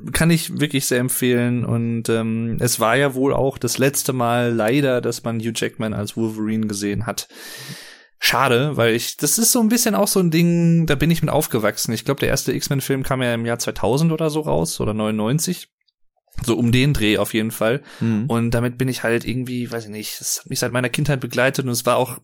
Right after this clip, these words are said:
Speaker 1: echt, oder es ist auch nach wie vor eine mit meiner Lieblings-, äh, Superhelden-Serien, Filmreihen sozusagen. Ja,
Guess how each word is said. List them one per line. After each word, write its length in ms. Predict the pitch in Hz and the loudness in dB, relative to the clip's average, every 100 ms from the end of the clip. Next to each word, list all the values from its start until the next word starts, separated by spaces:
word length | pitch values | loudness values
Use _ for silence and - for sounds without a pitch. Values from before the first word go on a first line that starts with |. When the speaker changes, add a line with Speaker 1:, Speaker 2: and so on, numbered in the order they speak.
| - | -10
Speaker 1:
echt, 260 | - 131 - | -6 -6 -4
oder 160 | - | -2
es 100 | 98 | 0
ist 360 | - 160 - - - - | 2 2 2 0 -6 -6
auch 140 | 110 | -4
nach 160 | 117 120 | -4 -4
wie 40 | |
vor 240 | 117 120 | -2 -2
eine 120 | 117 117 | 0 -2
mit 120 | 120 | -2
meiner 220 | 117 113 | -2 0
Lieblings-, 540 | 113 165 107 104 - | 0 0 -2 0 -2
äh, 360 | - 101 101 104 - - - - - | -2 0 0 -2 -6 -20 -20 -20 -4
Superhelden-Serien, 1300 | 127 139 104 101 101 104 98 98 101 101 110 120 120 120 | -2 0 2 2 2 0 0 0 2 0 -2 -8 -10 -8
Filmreihen 1080 | - 113 110 107 - - - 92 101 101 104 | 0 0 2 -2 -4 -8 -8 0 2 2 0
sozusagen. 640 | 104 - 104 95 107 123 - - - - - - - _ _ _ | -4 -4 -4 -4 -4 -8 -14 -18 -20 -20 -20 -20 -20 _ _ _
Ja, 320 | 135 123 90 | 2 2 0